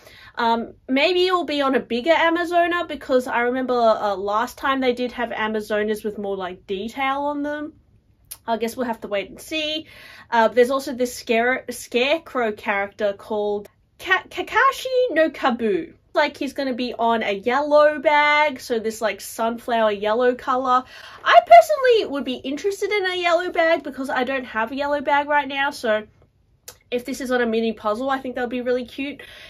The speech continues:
However, I don't think I love the Scarecrow character as much as, like, the dog or the Calcifer, because, I don't know, the, the Scarecrow's kind of just, like, not as cute,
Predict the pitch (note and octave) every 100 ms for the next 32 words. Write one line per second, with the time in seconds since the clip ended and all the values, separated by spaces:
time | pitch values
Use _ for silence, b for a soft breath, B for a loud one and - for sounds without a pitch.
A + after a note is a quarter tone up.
0 | B D4+ D4 D#4 D#4+ C4+ D4 F4+ - F4
1 | - C4 A#3+ G3+ A3+ A3+ D#4 - D#4+ D#4+
2 | D#4 D#4 D4 D4 D4 D4+ - B3+ B3 A3+
3 | A3+ - G#3+ G#3+ G2 G2 - F#2+ - F3
4 | A#3 C4 - G#3+ G#3 G#3 G#3 F#3+ - G#3+
5 | D#4 D4 E4 E4+ F4 _ _ _ _ _
6 | _ _ - A#3 - B3+ A3+ - - B
7 | B B B A#3 G#3+ G3 G3 G#3+ - A#3+
8 | A3 - - C4+ D#4+ C5+ B4+ - G4+ F4
9 | D#4+ - C4 A#3 - _ _ _ - -
10 | _ A3 A3 A3 G#3+ - - A#3+ - -